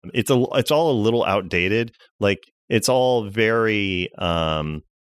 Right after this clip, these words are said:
eighties, early nineties technology, uh, but being applied towards ends that you really can't make out. And strapped to a bunch of tables are all kinds of animals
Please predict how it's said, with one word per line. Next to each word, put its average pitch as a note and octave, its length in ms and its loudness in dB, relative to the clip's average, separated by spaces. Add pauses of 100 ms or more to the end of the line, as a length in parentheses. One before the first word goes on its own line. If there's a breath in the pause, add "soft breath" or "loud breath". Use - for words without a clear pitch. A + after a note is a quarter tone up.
(140)
eighties, B2+ 840 0 (500)
early C#3 460 2
nineties G#2+ 500 0
technology, G#2 960 -2 (480 soft breath)
uh, E2+ 280 2
but F#2 220 0 (160)
being G2 400 2 (260)
applied G#2 580 0
towards G2 640 0
ends G2 360 0
that F2+ 160 0
you F2+ 220 0
really F#2 260 2
can't F#2+ 280 -4
make F#2 200 0
out. F2+ 260 0
And F2+ 240 -2
strapped - 540 -2
to A2 140 2
a G2 40 2
bunch G2+ 240 0
of F#2+ 120 -4
tables F2 600 0
are E2+ 460 2
all B2 260 2
kinds B2+ 280 0
of G#2+ 80 0
animals G#2 540 0